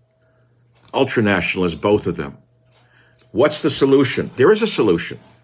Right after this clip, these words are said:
which is they gotta remove Zelensky because he's shown himself to be unreasonable. He's not negotiating. He's demanding.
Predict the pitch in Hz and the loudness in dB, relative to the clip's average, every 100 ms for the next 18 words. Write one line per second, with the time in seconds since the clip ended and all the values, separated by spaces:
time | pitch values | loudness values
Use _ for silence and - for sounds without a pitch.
0 | _ _ _ _ _ _ - 131 185 - | _ _ _ _ _ _ -6 0 0 2
1 | 139 131 123 110 117 143 156 156 139 135 | 2 2 0 0 0 2 2 4 4 4
2 | 117 113 113 107 - 110 110 - _ _ | 2 2 0 -2 -6 -8 -10 -18 _ _
3 | - 110 - 104 - - 139 139 127 123 | -6 -6 -4 -6 -4 -2 0 0 -2 -4
4 | 117 113 92 107 101 - _ _ _ _ | -2 -4 -4 -4 -6 -16 _ _ _ _
5 | _ _ 156 190 185 165 208 190 180 160 | _ _ 0 2 4 4 2 0 0 0
6 | 98 80 71 _ _ _ _ _ _ _ | 2 -2 -4 _ _ _ _ _ _ _
7 | _ - 135 147 156 156 131 147 160 - | _ -4 -4 0 -2 -2 -2 0 0 0
8 | 120 92 78 - _ 113 107 117 120 135 | -2 -2 -6 -14 _ -12 -6 -4 -2 -4
9 | 107 80 | -6 -8